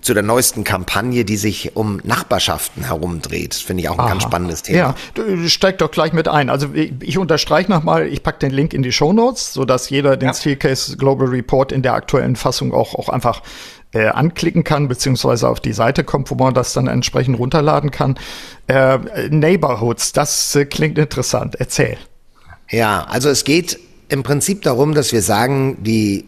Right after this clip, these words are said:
Speaker 1: die Arbeit der Zukunft wird in verschiedenen Dimensionen hybrid sein. Hybrid, dass man sagt,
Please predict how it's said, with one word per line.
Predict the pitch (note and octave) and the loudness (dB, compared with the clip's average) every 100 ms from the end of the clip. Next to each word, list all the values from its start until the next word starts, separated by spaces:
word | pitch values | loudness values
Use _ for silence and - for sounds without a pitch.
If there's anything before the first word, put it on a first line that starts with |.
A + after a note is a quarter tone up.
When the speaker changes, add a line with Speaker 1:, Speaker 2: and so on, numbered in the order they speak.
| D2 C#2 - _ _ _ | -10 -12 -18 _ _ _
Speaker 1:
die | G#2+ G2+ - - - - - - - | -2 -2 -4 -16 -20 -20 -20 -20 -6
Arbeit | - A#2+ C3+ B2+ | -2 2 0 0
der | A2+ | 0
Zukunft | - - - D3+ C#3 - | 0 -2 0 0 0 -2
wird | G#2 B2 B2+ - | 2 2 2 -2
in | A2 A2+ - - _ | -2 -2 -4 -14 _
verschiedenen | - - G2+ - F#3 E3 D3 | -6 0 2 2 2 2 2
Dimensionen | C3+ B2 G#2+ G2 A#2+ B2+ F#2+ | 2 2 2 2 2 2 2
hybrid | B2+ - C3 C#3+ | 2 4 2 2
sein. | - - F2+ D#2+ D2 C#2 - - | -2 -2 -2 -2 -2 -8 -12 0
Hybrid, | A2+ G2+ C3 F3+ F3+ - - - - | 0 2 2 2 2 -2 -6 -20 -6
dass | A#2 - | -2 0
man | A#2 | 0
sagt, | A2 G#2+ A2 - - - | 2 2 0 -2 -8 -10